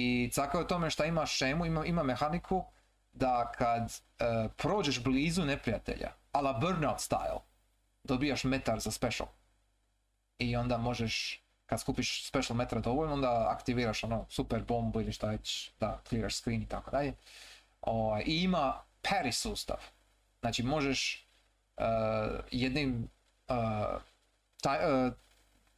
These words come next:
pritiskom na, na, ja mislim, R jedan ili tako nešto, možeš, e, e, točno vratit nazad projektil, e,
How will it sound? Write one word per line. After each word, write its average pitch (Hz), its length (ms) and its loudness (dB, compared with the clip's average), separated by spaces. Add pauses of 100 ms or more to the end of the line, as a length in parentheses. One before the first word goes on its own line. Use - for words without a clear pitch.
(280)
pritiskom 147 420 0
na, 131 200 2
na, 127 300 2
ja 131 80 4
mislim, 135 220 0
R 135 100 2
jedan 127 240 2
ili 107 100 -6
tako 123 240 0
nešto, 196 360 0 (420)
možeš, 147 500 2
e, 139 40 2 (1080)
e, 127 40 2 (540)
točno 147 600 0 (220)
vratit 135 420 0
nazad 135 440 0 (580)
projektil, 120 580 0
e, 113 40 0